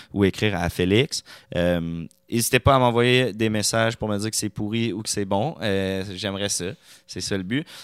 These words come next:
Euh, puis partagez, hein, n'hésitez pas non plus. Euh, partagez tout ça. Partagez autant avec nous vos impressions qu'avec le monde. Euh, <laughs> c'est ça,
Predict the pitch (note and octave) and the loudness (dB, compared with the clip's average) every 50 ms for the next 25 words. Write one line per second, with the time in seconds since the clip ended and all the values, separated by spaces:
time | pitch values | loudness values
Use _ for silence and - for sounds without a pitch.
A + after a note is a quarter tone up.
0 | - - - F2+ G2 F#2+ F#2+ F#2 F2+ F#2 - - A#2 B2+ B2 - - B2+ - D3+ | -12 -8 -4 -2 0 0 0 0 0 -2 -2 -2 -2 6 8 8 8 8 6 4
1 | D3+ D3 D#3+ G3 - - - G#3+ F#3+ D3+ C3+ - - C3+ B2+ - E3+ E3 D3+ D3+ | 2 2 2 0 -2 -2 -2 -2 -2 -4 -4 -2 -2 -2 -2 0 0 0 -2 -2
2 | - - F3+ G3 G3 F3 D3+ C3+ C3 B2 B2 A#2+ A#2+ A#2+ A#2 A2+ A2 - A#2+ A#2+ | -2 -4 -2 0 2 4 6 8 8 6 6 6 4 4 4 4 4 6 6 6
3 | C#3 A#2+ B2+ C3 - C3+ - - - E3+ G3 - - - - - - _ _ A2+ | 6 4 4 4 2 2 2 2 0 -2 -2 -4 -8 -18 -20 -20 -20 _ _ -6
4 | A2+ - B2 A#2 A2 A#2 C3 C#3 D#3 - - B2+ B2 - C#3 C3+ B2+ B2 A2+ - | -2 0 0 0 0 0 0 0 0 0 0 -2 -2 -2 -2 -2 -2 -2 -4 -4
5 | - A#2+ A#2+ B2 C#3 D#3+ E3+ _ - A#2 A#2 A2+ A#2 A2+ A2 A2+ G#2 G#2 - B2+ | -4 -4 -4 -2 -4 -6 -8 _ -10 -8 -6 -4 -4 -4 -4 -4 -6 -6 -6 -6
6 | C3+ - - G#2 F#2+ G2+ A#2 - - - _ _ _ _ _ _ _ - F#2+ G2 | -6 -6 -4 -4 -4 -4 -6 -8 -12 -18 _ _ _ _ _ _ _ -4 -2 0
7 | G2 F#2+ F#2+ F#2+ G2+ B2 D3 D3 - - - _ - F#2 F2+ F#2 F#2 - - - | 0 0 0 -2 -2 -2 -4 -6 -8 -10 -10 _ -6 -6 -4 -4 -2 -2 0 0
8 | - G#3+ G#3+ - - - - - G3+ A3 F#3 - | 2 2 4 6 6 6 6 4 4 2 0 -2